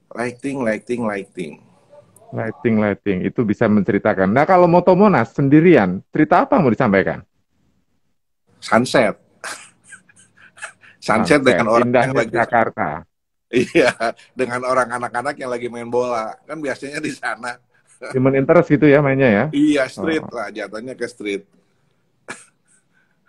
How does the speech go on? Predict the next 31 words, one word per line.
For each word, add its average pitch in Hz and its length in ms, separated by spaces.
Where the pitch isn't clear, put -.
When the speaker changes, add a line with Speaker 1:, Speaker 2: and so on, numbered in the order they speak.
Speaker 2:
Menguntungkan 226 560
Speaker 1:
Jatuhnya 285 140
Speaker 2:
tidak 196 160
sih 311 80
hobi 185 240
ini? 190 180
Ini 220 200
banyak 190 260
orang 165 200
tua 226 200
ngomong 208 160
kayak 175 180
gini 185 140
loh, 143 80
"Ah, 147 240
anak 127 160
saya 143 240
kok 151 160
pengen 127 240
dibeliin 104 400
kamera, 123 400
mahal. 95 720
Mau 95 240
jadi - 160
Speaker 1:
Ah, 165 160
Speaker 2:
apa 170 200
nanti 202 220
Speaker 1:
Mas 151 60
Speaker 2:
belajar 113 260
Speaker 1:
Asrofi, 107 140
Speaker 2:
kamera?" 120 300